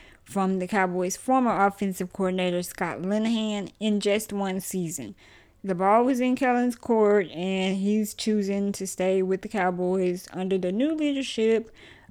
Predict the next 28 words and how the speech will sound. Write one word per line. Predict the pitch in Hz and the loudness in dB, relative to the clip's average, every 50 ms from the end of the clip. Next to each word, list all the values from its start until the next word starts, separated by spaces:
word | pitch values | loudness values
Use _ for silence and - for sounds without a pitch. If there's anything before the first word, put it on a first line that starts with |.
| - - _ - | -20 -20 _ 2
of | - 214 208 208 190 | 4 6 6 6 6
Mike | 196 185 185 185 180 175 | 4 2 2 2 2 0
McCarthy. | 185 175 175 175 - 185 170 160 160 - 156 165 160 156 | -2 -4 -4 -2 0 0 0 0 -2 -4 -6 -4 -4 -4
And | 160 165 170 | -4 -4 -4
McCarthy | 165 - - 226 240 254 247 247 254 226 202 | -4 -2 2 4 4 4 4 2 0 0 0
is | 185 175 | 0 0
wasting | 175 180 180 185 185 - - 180 175 165 165 160 160 | 0 0 0 0 -2 -2 -2 -2 -2 0 0 0 0
no | 175 190 202 214 | 2 2 2 2
time | 208 226 202 196 185 185 180 | 0 -2 -2 -2 -2 -4 -4
picking | - 208 190 - 175 170 175 | -4 -6 -6 -4 -6 -6 -6
his | 185 175 - | -6 -6 -8
coaching | - - 190 185 175 - 156 160 | -6 -4 -4 -4 -4 -4 -8 -8
staff. | - - 165 156 156 156 160 - - - - - - - - _ - | -6 -4 -4 -4 -4 -4 -6 -10 -14 -20 -20 -20 -20 -20 -20 _ -2
Um, | 180 190 185 175 175 175 165 165 160 151 175 - _ _ _ _ _ _ - - - | 0 0 2 2 0 -2 -2 -4 -6 -8 -10 -14 _ _ _ _ _ _ -20 -20 -6
Cowboys | - - 196 196 190 185 185 185 180 | 0 2 4 4 4 4 2 0 -2
fans | - 190 185 180 180 180 180 180 | -2 -2 -2 0 0 0 0 0
may | 180 180 185 185 185 | 0 0 2 0 0
be | 175 175 185 175 175 | 0 0 0 -2 -2
excited | 170 - - 196 180 180 180 170 180 175 - | -4 -4 -2 -2 0 0 0 -2 -2 -4 -4
to | - 185 | -4 -4
hear | 180 185 190 185 185 185 | -2 0 0 0 0 0
that | 160 160 160 160 160 - | 0 -2 -4 -4 -4 -2
Keith | - 220 208 - | -2 -2 0 0
O'Quinn | 180 170 170 - - 277 277 277 277 262 | -2 -4 -2 -2 0 2 2 2 2 2
is | 269 240 226 | 0 0 0
out | 226 247 254 247 | 0 0 0 0
the | 254 262 | -2 -4
door, | 247 247 254 262 262 269 262 262 262 254 254 254 | -2 0 2 4 4 4 4 4 2 2 0 -2